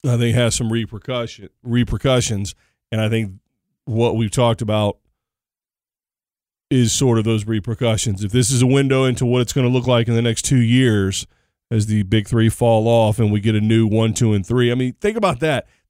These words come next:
Think about that. Think about the first time somebody besides the big three is number one in the world. What? Think about that. 'Cause that takes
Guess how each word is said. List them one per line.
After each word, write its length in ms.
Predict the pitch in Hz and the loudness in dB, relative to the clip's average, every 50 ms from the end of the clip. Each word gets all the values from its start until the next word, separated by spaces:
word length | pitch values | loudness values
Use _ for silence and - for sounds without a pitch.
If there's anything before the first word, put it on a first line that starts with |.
| _ - | _ -2
Think 180 | 208 254 - | -2 -2 0
about 300 | 339 294 226 190 - - | 0 2 2 2 2 2
that. 300 | - 135 120 104 82 - _ _ _ _ _ _ _ _ - | 0 0 0 0 -4 -8 _ _ _ _ _ _ _ _ -4
Think 160 | - 247 247 285 | -2 -2 0 2
about 200 | 262 226 202 - | 2 0 2 0
the 100 | 147 127 | -2 -6
first 420 | - - 185 196 214 214 - - | -4 -2 -2 0 0 -2 -2 -2
time 560 | - 196 180 156 139 123 117 113 110 120 120 _ _ _ _ _ _ _ - | -2 0 0 2 2 0 0 0 -2 -4 -6 _ _ _ _ _ _ _ -8
somebody 640 | - - - - 196 202 220 220 208 190 180 170 165 | -6 -4 0 2 2 2 2 2 2 2 4 4 2
besides 1000 | 151 147 131 - - 180 170 165 147 131 120 113 110 110 107 110 - - - _ _ _ _ _ _ _ _ _ _ _ - - | 2 2 0 0 2 2 2 2 4 2 2 2 0 -2 -4 -4 -8 -8 -10 _ _ _ _ _ _ _ _ _ _ _ -2 -2
the 80 | 131 | -2
big 280 | 120 117 156 165 151 - | 0 2 0 0 -2 -6
three 680 | - - 156 156 160 156 143 127 110 104 101 104 - _ _ _ _ _ - | -6 -2 0 2 4 4 4 2 2 0 -2 -4 -8 _ _ _ _ _ 0
is 200 | 160 151 127 127 | 0 2 2 2
number 280 | 135 139 135 123 127 | 2 2 2 2 2
one 200 | 120 120 123 120 | 2 2 2 2
in 60 | 117 | 2
the 80 | 113 107 | 0 0
world. 400 | 107 113 120 117 104 90 78 - - - | 0 2 0 0 0 -2 -4 -10 -14 -14
What? 460 | - 359 359 311 - - - - - _ _ _ _ _ _ _ _ _ _ _ _ _ _ _ _ - | -4 -2 0 0 0 -2 -6 -14 -14 _ _ _ _ _ _ _ _ _ _ _ _ _ _ _ _ 0
Think 180 | 180 190 170 | 0 2 2
about 320 | 170 139 131 117 107 95 - | 0 0 0 -2 -4 -4 -8
that. 260 | 110 90 80 76 _ _ _ _ _ _ _ _ _ _ _ _ _ _ _ _ _ _ _ _ _ _ _ _ _ _ _ _ _ _ _ _ _ _ _ _ _ _ _ _ _ _ _ _ | -10 -10 -10 -16 _ _ _ _ _ _ _ _ _ _ _ _ _ _ _ _ _ _ _ _ _ _ _ _ _ _ _ _ _ _ _ _ _ _ _ _ _ _ _ _ _ _ _ _
'Cause 180 | - 147 135 117 | 0 0 2 4
that 300 | 135 175 220 254 - - | 4 4 2 2 0 0
takes 600 | - 190 190 170 160 156 - - - - - - | 0 0 2 2 2 0 -2 -4 -8 -8 -8 -10